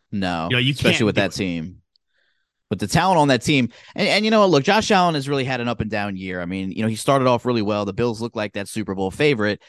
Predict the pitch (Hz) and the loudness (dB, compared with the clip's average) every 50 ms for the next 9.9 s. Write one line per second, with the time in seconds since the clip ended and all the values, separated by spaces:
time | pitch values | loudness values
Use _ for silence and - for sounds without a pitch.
0 | - _ _ _ _ - 127 - - 196 185 156 208 180 156 170 170 160 143 - | -20 _ _ _ _ -6 -6 -4 -2 -2 -2 0 -2 -2 -2 -2 -4 -2 -2 -2
1 | 170 175 196 175 143 123 131 123 117 110 117 156 185 190 165 151 156 156 143 131 | -2 -2 -2 -2 -4 -4 -4 -6 -6 -6 -6 -8 -6 -6 -6 -6 -4 -4 -4 -4
2 | 120 123 120 110 107 - 151 143 139 - 143 139 135 135 127 120 117 - - 101 | -4 -4 -4 -6 -6 -6 -6 -6 -6 -6 -8 -6 -6 -6 -8 -8 -10 -10 -6 -6
3 | 104 104 101 113 120 131 139 120 117 110 107 101 110 - - _ _ _ _ _ | -4 -4 -4 -4 -4 -4 -4 -4 -4 -6 -6 -8 -10 -14 -14 _ _ _ _ _
4 | _ _ _ - - 92 107 110 120 113 120 135 123 113 107 - - 143 131 - | _ _ _ -8 -4 -2 0 0 0 2 2 0 0 0 -2 -2 0 0 0 0
5 | 104 98 95 98 - 127 117 92 _ - - 107 95 98 104 110 - - - 90 | -2 -4 -4 -6 -6 -8 -8 -8 _ -6 -2 -2 0 0 -2 -4 -4 -4 -6 -6
6 | - - 95 87 98 95 87 - - - - - 127 131 143 185 165 135 127 147 | -6 -6 -6 -4 -2 -2 -4 -4 -10 -18 -8 -4 -2 2 2 2 0 0 -2 0
7 | 143 160 160 143 123 147 131 143 143 131 123 - 147 139 123 - 127 110 120 113 | 2 2 2 4 4 2 2 2 2 0 0 0 -2 -2 -2 -4 -6 -6 -6 -4
8 | - 135 127 127 117 113 - - - 95 95 123 160 180 156 135 117 110 104 98 | -2 -2 -2 -2 -2 -6 -6 -6 -6 -2 0 0 2 2 2 2 0 0 -4 -6
9 | - _ _ _ _ _ _ - - - 147 139 131 123 120 113 - | -12 _ _ _ _ _ _ -14 -6 -4 -2 0 0 0 -2 -4 -6